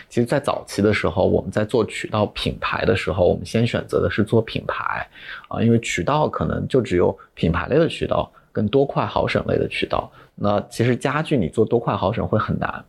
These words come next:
为什么？因为家具不是一个标品，啊，就是你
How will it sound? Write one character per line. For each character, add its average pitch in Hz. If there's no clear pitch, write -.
为 139
什 117
么？ 87
因 101
为 127
家 127
具 139
不 -
是 -
一 113
个 117
标 123
品， -
啊， 82
就 95
是 113
你 92